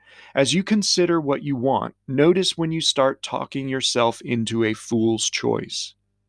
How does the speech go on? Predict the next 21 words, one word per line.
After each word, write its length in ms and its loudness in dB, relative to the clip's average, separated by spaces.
Number 240 2
two, 460 4
watch 460 4
to 100 -4
see 500 0
if 140 -2
you're 100 0
telling 420 -2
yourself 500 -2
that 180 -4
you 100 0
must 260 -2
choose 380 0
between 460 -2
peace 420 0
and 140 -2
honesty, 760 0
between 460 0
winning 380 2
and 120 2
losing, 600 4